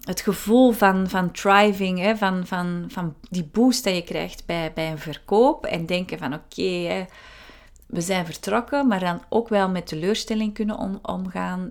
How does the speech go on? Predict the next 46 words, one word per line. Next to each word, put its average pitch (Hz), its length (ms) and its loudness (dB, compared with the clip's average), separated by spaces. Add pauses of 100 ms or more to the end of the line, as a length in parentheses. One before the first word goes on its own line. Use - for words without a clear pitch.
Ehm, 170 560 -8
ja, 214 180 2
dat 247 100 -2
is 240 60 -2
een, 226 120 0
dat 214 120 -2
is 196 60 -6
een 190 260 -4
goede 185 280 -2
oefening 180 360 -6
geweest, 185 340 -4
dus - 100 -12
dat 170 120 -4
wou 160 160 -4
ik - 60 -20
graag 151 180 -10
eens, - 240 -14
ehm, 151 260 -8 (260)
ook - 180 -10 (720)
in, 160 440 -6
eh, 156 100 -12 (280)
deze 165 360 -10
podcast - 380 -10
laten 151 260 -8
weten. 233 420 -2 (760)
Nu, 208 360 6 (220)
<clears throat> 190 500 0
wat 196 160 2
betreft 226 420 2
het - 200 -6 (140)
prijskaartje, 196 680 2
daar 170 200 0
wil 175 120 -2
ik 175 140 -6
ook 208 120 2
nog 170 140 -2
wel 165 100 -6
even 160 220 -6
op - 120 -12
terugkomen, 208 460 -2
want 185 180 -2
som-, 208 280 -4
dat 190 120 0
hebben 185 220 -2
we - 40 -14
ook - 360 -2